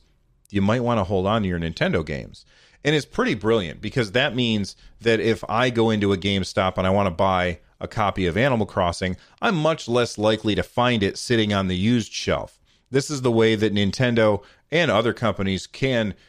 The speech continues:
fight back against GameStop taking all of their profits by reselling used games. Anyway,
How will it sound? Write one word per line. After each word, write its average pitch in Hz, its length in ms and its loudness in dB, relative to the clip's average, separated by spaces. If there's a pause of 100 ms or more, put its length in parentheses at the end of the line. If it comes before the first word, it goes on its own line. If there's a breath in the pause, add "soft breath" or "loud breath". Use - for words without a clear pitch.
(200 soft breath)
fight 127 520 -2
back 117 440 0
against 104 440 -2
GameStop 107 680 0 (240)
taking 131 340 0
all 110 220 4
of 98 60 -2
their 95 120 2
profits 127 560 -2
by 104 360 2
reselling 107 760 -2
used 98 340 0
games. 120 540 -4 (1000)
Anyway, 107 460 2